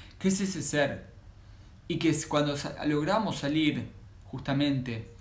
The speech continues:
de ese ego, de cuando logramos desidentificarnos de ese ego, empezamos a vivir también otras secuencias. Empezamos a escuchar cosas que están fuera de nuestros pensamientos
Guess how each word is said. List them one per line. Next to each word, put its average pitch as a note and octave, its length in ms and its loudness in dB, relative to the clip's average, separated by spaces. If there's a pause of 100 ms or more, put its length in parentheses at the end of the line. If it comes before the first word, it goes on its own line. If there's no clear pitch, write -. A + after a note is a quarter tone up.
(280)
de C3 300 0
ese C#3+ 420 0
ego, A#2+ 340 -4 (580)
de C#3 200 0
cuando D3+ 260 4
logramos G3 720 2 (300)
desidentificarnos D#3+ 1200 2
de C#3 120 2
ese C#3 420 0
ego, F3+ 480 -2 (520)
empezamos E3 640 2
a D#3+ 60 2
vivir D3+ 480 2
también C3+ 580 2
otras C3 340 -4
secuencias. A#2 960 -2 (1080)
Empezamos F3 640 2
a F#3+ 60 2
escuchar F#3+ 580 2
cosas D#3 500 0
que C#3 100 -2
están D3+ 340 0
fuera F#3 340 2
de A#2+ 60 2
nuestros B2 260 -2
pensamientos F3 1000 0